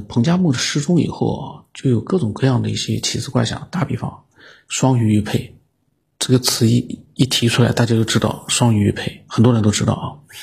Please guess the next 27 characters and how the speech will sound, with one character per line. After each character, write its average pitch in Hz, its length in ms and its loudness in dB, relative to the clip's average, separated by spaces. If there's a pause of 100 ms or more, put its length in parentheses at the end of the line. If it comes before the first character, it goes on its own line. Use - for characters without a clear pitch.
(360)
然 113 160 2
后 120 140 6
呢， 107 240 2 (400)
呃， 104 500 0
说 - 300 2
呢， 107 120 2
这 104 160 -2
个 104 80 0
是 - 140 0
个 107 100 0
上 117 300 0
古 - 180 -8
的 - 140 -10
生 107 280 2
物， 113 280 -4 (100)
可 - 140 -4
以 107 80 0
复 110 320 0
制 - 380 -4 (240)
东 120 200 4
西， - 300 -4
甚 - 220 0
至 113 120 -2
于 110 60 0
复 - 240 -2
制 - 160 -4
人。 107 460 -2